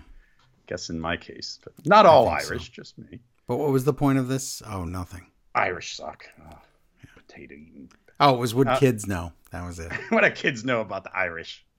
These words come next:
Speaker 1: I think, well, I'm thinking more interested that in your nightmares, racists chase you with dynamite. That's <laughs>
Speaker 2: I think so.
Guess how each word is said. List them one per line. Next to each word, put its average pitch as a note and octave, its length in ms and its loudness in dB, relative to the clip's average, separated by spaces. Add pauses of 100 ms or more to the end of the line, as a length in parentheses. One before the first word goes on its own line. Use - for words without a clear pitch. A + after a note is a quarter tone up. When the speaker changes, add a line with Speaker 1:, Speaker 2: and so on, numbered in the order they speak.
(680)
Speaker 1:
I - 60 -12
think, B3+ 160 -14
well, A2+ 180 0
I'm B2+ 140 4
thinking C3 420 -4
more C#3 320 4
interested C#3 600 0
that B2 140 -2
in B2 120 2
your C3+ 160 4
nightmares, G#2+ 640 2
racists G#2 480 -2
chase A2+ 320 -2
you G#2+ 80 0
with C#2+ 240 -4
dynamite. E2+ 580 0
That's - 260 0
<laughs> - 20 -16
Speaker 2:
I - 1000 -20
think F2 180 -14
so. - 180 -18